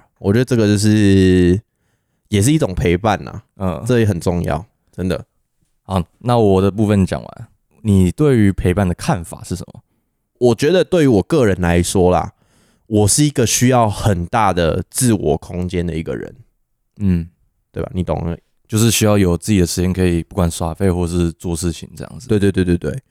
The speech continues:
Speaker 1: 我，我觉得我需要跟，跟自己对话吧。我可以接受一个人去看电影，一个人去逛星光三月，一个人去，啊，星光三月是百-，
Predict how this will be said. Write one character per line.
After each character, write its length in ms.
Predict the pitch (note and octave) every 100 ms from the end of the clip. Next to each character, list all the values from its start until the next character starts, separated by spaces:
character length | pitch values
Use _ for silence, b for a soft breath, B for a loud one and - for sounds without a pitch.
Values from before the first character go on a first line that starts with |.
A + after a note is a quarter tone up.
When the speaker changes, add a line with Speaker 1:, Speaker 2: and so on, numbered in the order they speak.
| -
Speaker 1:
我， 180 | G#2+ A#2
我 160 | A2+
觉 220 | G#2 A2
得 100 | B2
我 140 | A2+ F#2+
需 180 | - A#2
要 240 | A#2 A2
跟， 180 | - G#2+ -
跟 220 | A2+ A2
自 120 | A2
己 240 | - F2 E2 -
对 220 | A2 F2
话 240 | - F#2 E2+
吧。 320 | D2+ - _ _
我 140 | G2
可 160 | F#2+ A#2+
以 60 | G#2
接 120 | G#2
受 160 | A2 G#2
一 40 |
个 100 | G2
人 80 | E2+
去 60 | F#2
看 180 | G2+
电 160 | F#2+ F2+
影， 60 | D2+
一 80 |
个 100 | F#2+
人 120 | F2 F2
去 80 |
逛 200 | - F#2+
星 120 | F#2+ F#2
光 120 | F2
三 140 | E2+
月， 100 | F2
一 40 | F#2+
个 100 | F2
人 100 | C2
去， 320 | - F2 F2 _ _ _
啊， 180 | F2+ E2+ -
星 160 | - G#2+
光 80 | A2
三 120 | G2
月 20 |
是 80 | F#2+
百-， 180 | F#2+